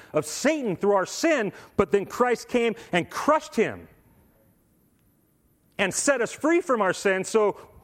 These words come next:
we are no longer owned by Satan. We can now be owned by God. He plundered his house, people, when he came to this earth.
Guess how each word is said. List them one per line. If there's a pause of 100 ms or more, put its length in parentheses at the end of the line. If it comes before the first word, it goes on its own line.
we
are
no
longer
owned
by
Satan. (380)
We
can
now
be
owned
by
God.
He
plundered
his
house,
people,
when
he
came
to
this
earth.